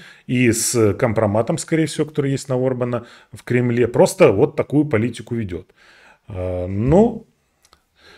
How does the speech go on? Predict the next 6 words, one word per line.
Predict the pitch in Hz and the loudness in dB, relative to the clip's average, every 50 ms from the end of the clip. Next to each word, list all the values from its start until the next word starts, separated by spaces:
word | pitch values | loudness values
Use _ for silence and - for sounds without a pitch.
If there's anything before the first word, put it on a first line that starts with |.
| _ _ _ _ | _ _ _ _
интересы, | - - 107 107 - 151 170 202 202 208 - 196 175 147 - | -8 -8 -4 0 2 4 6 6 6 6 4 2 2 0 0
чьи | - - - 156 160 170 151 | -4 -4 -2 0 2 2 2
преследует | 147 - 135 117 - - 135 123 110 107 110 104 107 120 | 2 2 0 0 0 4 4 4 6 4 2 2 4 4
Орбан, | 123 113 117 104 101 98 | 4 4 4 4 2 2
я | 104 104 101 | 2 0 0
думаю | 101 104 101 98 98 95 98 92 85 | 0 0 -2 0 0 0 -2 -4 -6